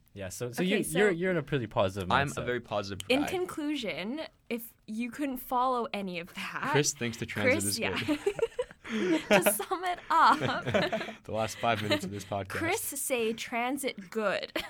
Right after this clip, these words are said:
Speaker 2: <laughs>
Speaker 1: Steph
Speaker 3: Why
Speaker 1: say
Speaker 3: say many word if
Speaker 1: transit
Speaker 3: few word do trick?
Speaker 2: <laughs> Yeah. Well, we're really doing a lot of Office references
Speaker 3: Yeah, we
Speaker 2: today.
Speaker 3: are.
Speaker 2: That's a
Speaker 1: I
Speaker 2: fun, it's a fun day. It's
Speaker 1: I
Speaker 2: a fun
Speaker 1: got,
Speaker 2: day.
Speaker 1: like, none of them, but okay. Yeah.
Speaker 3: <laughs> Hopefully by the end of this seri-, season, you will finally want to watch The Office.
Speaker 1: Maybe. So I just don't feel as left out,
Speaker 3: Yeah.
Speaker 1: you know?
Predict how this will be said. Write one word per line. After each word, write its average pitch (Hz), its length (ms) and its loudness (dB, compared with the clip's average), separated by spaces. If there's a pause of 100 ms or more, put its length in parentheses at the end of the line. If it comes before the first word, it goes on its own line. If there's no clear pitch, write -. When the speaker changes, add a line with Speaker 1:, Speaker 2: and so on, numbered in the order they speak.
Speaker 2:
<laughs> - 240 -8
Speaker 1:
Steph - 260 2
Speaker 3:
Why 143 140 4
Speaker 1:
say 143 140 2
Speaker 3:
say 151 160 4
many 139 240 2
word 143 280 4
if 101 60 2
Speaker 1:
transit 147 140 -2
Speaker 3:
few 120 120 0
word 120 220 0
do 117 140 -2
trick? 135 320 -2
Speaker 2:
<laughs> 269 120 -4
Yeah. - 120 -2 (600)
Well, 370 120 8
we're 381 100 0
really 359 240 -4
doing 349 200 -4
a - 20 -6
lot 311 160 0
of - 80 -2
Office 285 320 -4
references 226 340 -8
Speaker 3:
Yeah, 95 120 -2
we 95 80 -4
Speaker 2:
today. 95 180 -2
Speaker 3:
are. 95 80 -6 (300)
Speaker 2:
That's 277 140 -8
a 311 40 -6
Speaker 1:
I - 20 -6
Speaker 2:
fun, 302 280 -2
it's 254 120 -12
a 277 40 -6
fun 285 200 -6
day. 247 180 -6
It's 175 100 -4
Speaker 1:
I - 40 -2
Speaker 2:
a 123 40 -2
fun 123 80 -6
Speaker 1:
got, 127 140 8
Speaker 2:
day. 123 40 2
Speaker 1:
like, 117 140 2
none 107 260 -2
of 110 80 0
them, 98 240 -6
but 92 160 -6
okay. 101 340 -6 (200)
Yeah. - 80 -2 (200)
Speaker 3:
<laughs> - 180 -20
Hopefully 120 240 -2
by 104 120 2
the 95 100 2
end 98 100 2
of 92 60 2
this 95 120 -2
seri-, 95 320 -4
season, 92 420 -2
you 90 120 -6
will 87 180 -4
finally 95 320 -4
want 87 220 -6
to - 80 -14
watch 85 180 -8
The 87 80 -10
Office. 92 440 -12
Speaker 1:
Maybe. 95 380 -6 (220)
So - 160 -4
I 101 60 2
just 101 160 -6
don't 107 140 -6
feel 98 180 -4
as 95 120 -6
left 92 240 -8
out, 92 140 -4
Speaker 3:
Yeah. 92 80 -6
Speaker 1:
you 92 60 -4
know? 98 220 -6